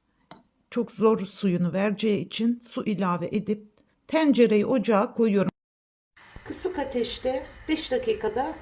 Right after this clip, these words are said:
şekerim bayağı eridi. Şimdi altını açtım. Kaynamaya başlasın. Ee, incir reçeli biraz zor bir reçeldir. Çünkü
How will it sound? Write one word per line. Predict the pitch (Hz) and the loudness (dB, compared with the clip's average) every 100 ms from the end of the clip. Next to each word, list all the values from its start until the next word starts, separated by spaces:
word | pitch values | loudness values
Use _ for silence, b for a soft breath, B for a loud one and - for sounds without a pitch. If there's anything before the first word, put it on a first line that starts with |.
| - - - - - - - | -18 -20 -20 -20 -20 -18 -10
şekerim | - 262 - 202 196 240 | -6 -4 2 2 4 0
bayağı | 220 208 240 | 2 2 6
eridi. | 226 196 185 185 254 - - - - - - - - - - - - - - - - - - - - - - - - - - - - - - | 6 6 4 0 -2 -4 -12 -18 -18 -18 -18 -18 -18 -18 -18 -18 -18 -20 -14 -12 -12 -14 -18 -18 -16 -16 -16 -2 -2 0 -4 -2 -4 -4 -4
Şimdi | 311 220 233 | -2 0 2
altını | 254 233 - 208 175 - | 4 4 4 -2 -2 -2
açtım. | 254 - - 190 226 - - - B B - 285 | -2 -4 -4 -6 -6 -16 -20 -20 B B -8 0
Kaynamaya | 254 214 185 170 220 | 0 0 -4 -4 -2
başlasın. | 247 - 196 - 196 202 B B B B - - - | -2 -2 -4 -4 -10 -10 B B B B -18 -14 -6
Ee, | - - - - 269 | -6 -8 -18 -8 -4
incir | 269 311 | -2 0
reçeli | 247 226 214 214 | 0 -2 -4 0
biraz | 220 226 208 | 0 0 4
zor | 226 190 | 6 6
bir | 196 160 | 0 -2
reçeldir. | 160 196 175 180 220 | -6 -6 -8 -4 -4
Çünkü | 220 226 214 240 | -4 -10 -6 -6